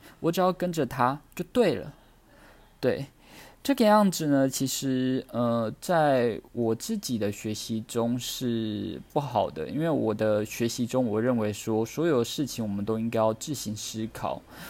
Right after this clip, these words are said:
我们不应该依赖某个人或依赖某件事物。好，但是我们今天讲到这张牌呢，教皇他显现出来的就是一个绝对的精神领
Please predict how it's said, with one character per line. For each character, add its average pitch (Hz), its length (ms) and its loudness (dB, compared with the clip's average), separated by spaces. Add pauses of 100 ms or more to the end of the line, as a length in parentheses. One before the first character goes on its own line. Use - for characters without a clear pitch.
(120)
我 123 80 2
们 135 100 4
不 151 160 0
应 170 180 2
该 151 300 6 (160)
依 160 220 -4
赖 170 200 2
某 113 220 0
个 107 180 -6
人 85 220 -6
或 - 260 -4
依 151 200 -6
赖 160 180 4
某 - 300 -2
件 113 340 0
事 - 400 0
物。 98 240 -6 (680)
好， 107 180 4
但 185 180 4
是 180 140 0
我 165 40 2
们 117 160 2
今 143 220 -2
天 139 300 2
讲 104 200 0
到 120 160 4
这 123 200 0
张 127 200 2
牌 101 280 -2
呢， 101 220 -4
教 190 300 4
皇 110 300 -2
他 143 160 2
显 - 260 -6
现 135 280 0
出 127 240 0
来 107 120 8
的 101 120 2
就 113 160 -2
是 113 180 -4
一 110 40 -4
个 90 220 -2 (120)
绝 104 200 -2
对 170 220 0
的 113 100 0
精 113 300 -2
神 101 320 -2
领 95 140 -4